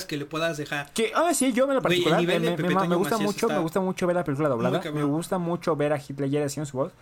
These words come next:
Speaker 1: porque Heath Ledger tiene una voz súper, eh, grave. O sea, su voz de Heath Ledger natural es grave, no es aguda. Lo que hizo en,
Speaker 2: Ujú.
Speaker 1: en, en el Joker de Christopher Nolan es brutal. O sea, naturalmente el, el actor Heath Ledger es wow.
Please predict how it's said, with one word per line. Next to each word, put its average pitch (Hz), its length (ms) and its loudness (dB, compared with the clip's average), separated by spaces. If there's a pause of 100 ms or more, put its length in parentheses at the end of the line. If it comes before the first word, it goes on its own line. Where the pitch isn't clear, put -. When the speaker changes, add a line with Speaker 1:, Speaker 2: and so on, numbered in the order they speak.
(200)
Speaker 1:
porque 151 220 0
Heath 185 180 -4
Ledger 208 220 0
tiene 196 140 -4
una 185 100 0
voz 170 220 0
súper, 135 380 -2 (800)
eh, 127 260 0
grave. 143 400 0
O 135 80 -4
sea, 139 80 4
su 135 120 -2
voz 160 140 2
de 185 60 0
Heath 165 160 -10
Ledger 160 200 0
natural 139 320 -2 (320)
es 139 160 -2
grave, 139 420 0
no 131 80 -2
es 143 140 0
aguda. 139 380 0 (120)
Lo 135 160 0
que 147 120 -2
hizo 233 180 -2
en, 135 360 -2 (140)
Speaker 2:
Ujú. 127 160 -8
Speaker 1:
en, 120 1500 -4
en 120 100 -2
el 120 140 -2
Joker 180 360 -2 (100)
de 117 500 -6 (520)
Christopher 160 340 -2
Nolan 151 340 0 (200)
es 135 240 0 (140)
brutal. 127 400 -2
O 120 100 -6
sea, 131 180 0
naturalmente 180 720 0
el, 139 140 -6
el 127 120 -2
actor 131 240 -2
Heath 143 160 -10
Ledger 151 260 -2
es 127 180 -2 (320)
wow. 123 280 0